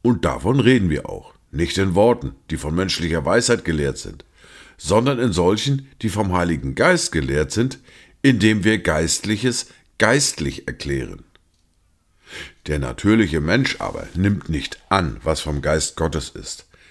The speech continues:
denn es ist ihm eine Torheit, und er kann es nicht erkennen, weil es geistlich beurteilt werden muss.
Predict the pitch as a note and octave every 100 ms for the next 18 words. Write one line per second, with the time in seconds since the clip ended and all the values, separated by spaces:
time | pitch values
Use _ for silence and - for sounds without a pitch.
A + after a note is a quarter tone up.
0 | - E2 F2+ F2+ - - G#2 F#2+ F#2 G2
1 | - F#2 G2+ C#2 G#1 - - _ _ _
2 | _ - B2 G2+ - - A2 C#3 F#2+ E2+
3 | - F2+ F2+ - D2 - D#2 B1 - _
4 | - _ - D2+ E2 - F#2 G2+ C3+ -
5 | C#3+ C3+ B2 B2 D3+ - D2+ C#2 B1 A1+
6 | C2 D#2+ - -